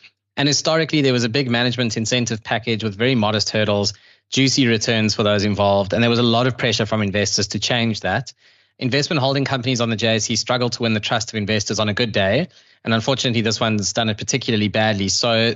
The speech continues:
there was a lot of pressure to turn that around. And it felt like maybe there were some changes. You know, they did change that program.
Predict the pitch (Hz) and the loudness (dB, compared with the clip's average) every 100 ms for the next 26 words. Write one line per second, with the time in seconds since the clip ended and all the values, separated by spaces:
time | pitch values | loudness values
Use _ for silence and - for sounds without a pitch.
0 | - 135 139 156 175 - 170 170 - - | -2 -2 0 0 0 0 -2 -2 -4 -2
1 | 143 139 135 127 123 120 120 117 - 180 | 0 0 2 2 2 0 -4 -4 -2 -2
2 | - 156 135 _ - 127 127 127 120 117 | -2 -4 -4 _ -6 -2 0 2 2 2
3 | 117 113 107 117 110 101 104 104 110 127 | 0 -2 -2 0 0 -2 -2 0 0 -2
4 | - - 123 117 110 104 117 110 98 95 | -4 -2 0 0 0 -2 -2 0 0 -2